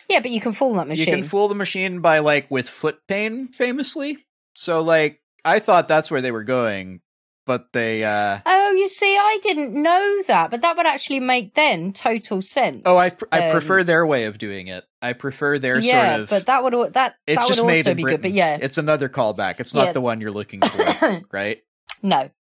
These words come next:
Speaker 1: absolutely. Yeah. Um, either way, it's, either way, it's great.
Speaker 2: And, uh, as the episode ends, the fire department shows up saying, uh, "We got your email. Where's the fire?"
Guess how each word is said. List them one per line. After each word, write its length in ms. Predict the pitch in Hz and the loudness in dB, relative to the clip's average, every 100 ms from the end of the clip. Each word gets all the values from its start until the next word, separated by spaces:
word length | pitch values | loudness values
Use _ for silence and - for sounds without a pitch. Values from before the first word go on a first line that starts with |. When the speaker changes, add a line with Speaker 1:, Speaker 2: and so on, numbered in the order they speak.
| - | -4
Speaker 1:
absolutely. 720 | 160 - 165 151 123 120 143 | -4 -6 -8 -6 -8 -10 -10
Yeah. 320 | 165 147 131 - | -6 -6 -6 -8
Um, 480 | - 151 151 147 - - - - - - | -4 -4 -4 -10 -16 -18 -20 -20 -20 -6
either 240 | 247 247 | -2 0
way, 240 | 190 151 131 | 2 0 -2
it's, 220 | 135 160 - - | -6 -10 -14 -8
either 240 | 160 180 | -4 -2
way, 80 | 147 | -4
it's 80 | 117 | -6
great. 240 | 123 110 - _ _ _ _ | -10 -10 -14 _ _ _ _
Speaker 2:
And, 280 | 165 165 165 | 0 0 4
uh, 340 | 170 160 156 156 | 4 6 4 4
as 240 | 170 160 | 2 0
the 160 | 165 165 | 2 2
episode 480 | 160 160 180 170 | 2 -2 2 2
ends, 640 | 165 165 160 156 - - - _ _ _ _ | 4 2 0 -6 -6 -6 -8 _ _ _ _
the 340 | - 147 143 143 | -2 2 2 2
fire 260 | 165 165 160 | 2 4 2
department 460 | - 135 123 131 | 0 -2 -2 -8
shows 320 | - 139 131 | -6 -4 -2
up 260 | 131 156 - _ _ _ _ | -2 -2 -4 _ _ _ _
saying, 480 | - - 147 139 135 | -12 -6 -2 -2 0
uh, 180 | 135 127 | 2 2
"We 140 | 139 | 2
got 180 | 143 175 | 2 2
your 160 | 170 170 | 2 2
email. 380 | 175 135 104 107 | 2 0 -4 -2
Where's 240 | 131 147 | -2 -2
the 100 | 160 | -4
fire?" 420 | - 123 95 - | -2 -2 -2 -8